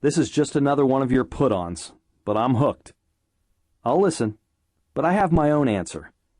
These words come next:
which is that there is no answer. You're just an allegory on the universe itself, and every explanation of you and your actions is incomplete.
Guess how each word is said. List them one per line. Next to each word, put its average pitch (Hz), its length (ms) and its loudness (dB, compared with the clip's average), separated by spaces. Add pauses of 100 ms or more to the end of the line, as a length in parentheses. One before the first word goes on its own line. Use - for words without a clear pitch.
(160)
which 117 180 -2
is 117 160 0
that 135 180 -2
there 135 280 0
is 147 320 4
no 98 180 2
answer. 85 420 -10 (760)
You're 175 160 0
just 202 240 -2
an 139 160 0
allegory 151 560 2
on 139 140 2
the 110 80 2
universe 127 500 2
itself, 92 500 -4
and 131 180 -2
every 185 340 2
explanation 147 720 0
of 107 120 -2
you 143 280 4
and 113 100 4
your 131 180 2
actions 123 480 -2
is 101 160 -2
incomplete. 113 580 -2